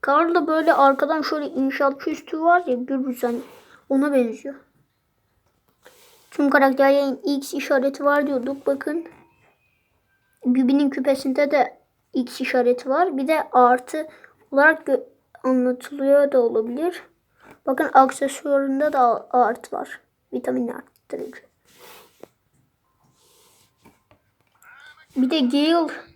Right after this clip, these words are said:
şöyle, bakın şurada belini tutup şapkasını alıyor.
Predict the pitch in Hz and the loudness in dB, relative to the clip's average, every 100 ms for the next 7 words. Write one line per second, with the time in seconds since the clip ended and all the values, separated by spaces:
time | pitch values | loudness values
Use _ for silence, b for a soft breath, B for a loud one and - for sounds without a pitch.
0 | _ - 294 294 320 254 - _ _ _ | _ -6 0 4 4 4 -4 _ _ _
1 | _ _ _ _ _ - 254 294 262 277 | _ _ _ _ _ -4 -2 0 0 0
2 | 277 254 240 269 277 285 294 - - 320 | 2 2 2 4 4 2 0 -4 -4 -4
3 | - 269 247 247 262 262 226 - 247 254 | 0 4 4 0 -8 -6 -8 -8 -8 -8